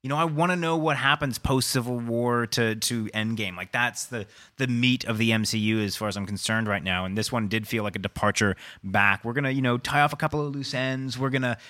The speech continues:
you know, we're gonna talk about a character that'll come in later and, and all this kind of stuff. And I understand the necessity of it.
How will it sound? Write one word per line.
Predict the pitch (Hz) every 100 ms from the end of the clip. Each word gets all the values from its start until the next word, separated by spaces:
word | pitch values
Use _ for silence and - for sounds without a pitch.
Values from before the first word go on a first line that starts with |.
| -
you | 131
know, | 127
we're | 127
gonna | 131 127
talk | - 131
about | 131 135
a |
character | 127 135 127 139
that'll | 123 117
come | - 135
in | 131
later | 123 123 120 120 120
and, | 113 107 - -
and | 117
all | 123
this | 123 117
kind | 123
of | 113
stuff. | - 117 -
And | 110
I | 113
understand | 117 131 117
the |
necessity | 107 - 190 160 156 151
of | 139 131
it. | 135